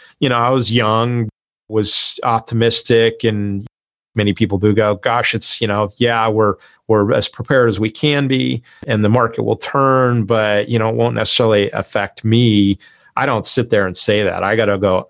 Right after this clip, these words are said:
"Whatever it is, is gonna affect me." Even in this coronavirus environment, like, multifamily is probably the healthiest residential for sale, starting to pick up some steam.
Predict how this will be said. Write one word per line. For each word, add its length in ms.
"Whatever 560
it 60
is, 180
is 100
gonna 140
affect 340
me." 320
Even 240
in 80
this 140
coronavirus 920
environment, 640
like, 140
multifamily 680
is 100
probably 520
the 100
healthiest 580
residential 800
for 240
sale, 280
starting 500
to 240
pick 160
up 120
some 140
steam. 480